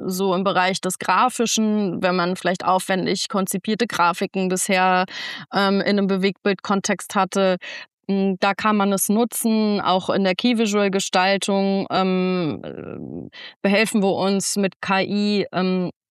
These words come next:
teils weiter, aber alles in, im Rahmen und in einem gewissen, ähm, ja, allgemeinverträglichen, ähm, juristisch, äh, justiziablen,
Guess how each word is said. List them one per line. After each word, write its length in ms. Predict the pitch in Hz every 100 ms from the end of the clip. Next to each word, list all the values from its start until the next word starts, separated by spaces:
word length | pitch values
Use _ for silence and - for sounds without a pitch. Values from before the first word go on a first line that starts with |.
| -
teils 440 | - 180 165 160 170
weiter, 760 | 147 190 262 - 254 247 247 233 - - -
aber 260 | - 185 -
alles 320 | 214 214 -
in, 460 | - 190 185 175 - _ _
im 220 | - 202
Rahmen 640 | 175 180 208 220 170 165 -
und 340 | 175 180 -
in 120 | -
einem 220 | 175 180 185
gewissen, 720 | 185 190 196 185 180 180 - -
ähm, 460 | 180 180 180 175 - _ _ _ _ _ _ _ _ _ _ -
ja, 400 | 190 180 160 170 - -
allgemeinverträglichen, 1400 | 185 196 196 214 - 208 - 220 - 202 214 208 208 208 - - - - - _ -
ähm, 680 | 202 196 196 196 196 185 180
juristisch, 1120 | 196 185 254 - 220 220 214 - - - -
äh, 640 | - 196 196 190 196 196
justiziablen, 1160 | 185 233 - 240 - 185 202 202 202 196 190